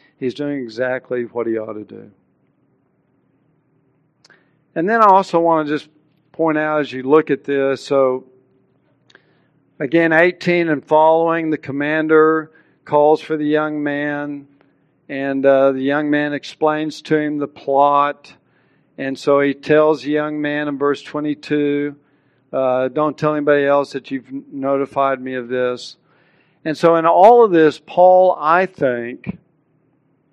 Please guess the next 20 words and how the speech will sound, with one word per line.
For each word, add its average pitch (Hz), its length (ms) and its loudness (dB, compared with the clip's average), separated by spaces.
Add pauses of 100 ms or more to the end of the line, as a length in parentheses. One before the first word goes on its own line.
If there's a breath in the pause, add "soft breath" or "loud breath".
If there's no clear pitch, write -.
(220)
if 143 180 -4
you 143 140 -6
read 180 240 6
again 165 360 0
verse 151 260 0
seventeen, 135 1160 -2 (800)
that 139 520 2
he's 135 280 -6
calm, 160 840 -2 (460)
he's 127 200 -12
collected, 143 960 0 (640)
he's 123 220 -6
in 131 220 -6
control. 139 960 -2 (720)
Once 156 260 -2
he 151 80 -2
finds 160 420 0
about 156 280 2
the 147 60 -14
plot, 156 580 0